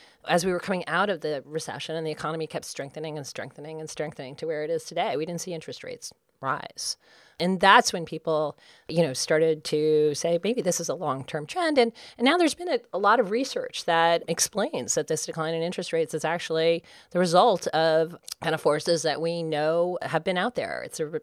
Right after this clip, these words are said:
partly the result of population aging. It's partly the result of growing income inequality. So we think we understand it,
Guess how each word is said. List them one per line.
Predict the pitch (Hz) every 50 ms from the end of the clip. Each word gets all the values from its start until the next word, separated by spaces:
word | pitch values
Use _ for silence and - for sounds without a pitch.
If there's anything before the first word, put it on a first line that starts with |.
| _ -
partly | - 147 - 151 160
the | 151
result | 147 147 - 156 147 147 156
of | 151 151 156 175 -
population | 143 127 - - 156 135 - - -
aging. | - 262 226 208 220 208 196 190 175 156
It's | 123 -
partly | - - 160 131 165
the | 156 127
result | 131 139 147 147 151 151 -
of | 139 139 135 127 170
growing | - 147 139 139 151 175
income | 190 190 - 180 175 160
inequality. | 143 143 156 - - 156 156 156 151 156 151 - 139 139 160 - - - - - _ -
So | - - 220 220 214 208 202 - _ _ _ _
we | 226 214
think | 254 262 254
we | 262 240
understand | 226 214 185 - - 180 175 180 226
it, | 277 311 - -